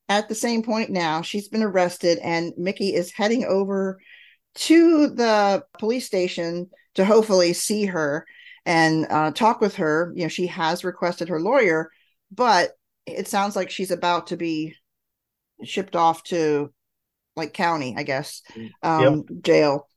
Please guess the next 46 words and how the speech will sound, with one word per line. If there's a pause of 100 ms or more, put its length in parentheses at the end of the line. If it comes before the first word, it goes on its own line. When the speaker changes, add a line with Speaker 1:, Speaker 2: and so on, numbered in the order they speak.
(560)
Speaker 1:
And, (240)
but
Mickey
tries
to
work
his
charm
and (340)
find
a
way
to
go
ahead
and, (100)
and
see
her.
He,
he
pulls
a
little
bit
of
his
Mickey (300)
magic
at
the
front
desk, (520)
even.
You
know,
I,
I
did
have
fun
seeing
the
guy
playing
solitaire.